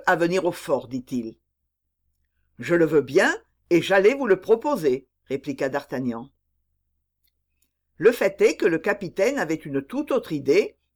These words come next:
et qu'il eût voulu voir ses amis à cent lieues. Mais force lui fut de tenir bon.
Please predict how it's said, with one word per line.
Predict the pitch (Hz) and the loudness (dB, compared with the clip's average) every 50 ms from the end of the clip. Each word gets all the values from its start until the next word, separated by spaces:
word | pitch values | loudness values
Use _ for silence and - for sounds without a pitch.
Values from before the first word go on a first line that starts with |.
| _ _ | _ _
et | - 196 190 | 0 0 2
qu'il | 196 208 202 175 190 | 0 -4 -6 -4 -4
eût | 208 | -6
voulu | 175 151 170 170 151 143 | -6 -6 -6 -4 -4 -6
voir | 139 131 175 240 247 - | -6 -4 -6 -6 -6 -4
ses | - 196 156 147 | -4 -4 -2 -2
amis | 143 131 135 143 170 233 254 - | -2 -4 -4 -4 -6 -6 -6 -8
à | - 143 | -10 -10
cent | - - - 185 170 151 | -10 -10 -12 -8 -8 -8
lieues. | 123 110 113 95 85 - _ _ _ _ _ _ _ _ _ _ _ _ _ _ _ _ _ - | -8 -6 -8 -10 -10 -12 _ _ _ _ _ _ _ _ _ _ _ _ _ _ _ _ _ -12
Mais | - 160 202 254 349 | -6 -2 -2 -2 -2
force | - - - 226 262 - - - - | -2 -4 -4 -2 -2 -2 -4 -4 -6
lui | 233 208 208 208 | -4 -4 -4 -8
fut | 190 - - - 214 294 | -8 -10 -10 -8 -8 -8
de | 311 247 | -6 -8
tenir | 196 - 208 180 175 170 - 131 | -6 -6 -4 -4 -4 -6 -8 -8
bon. | 113 117 110 85 | -8 -10 -10 -10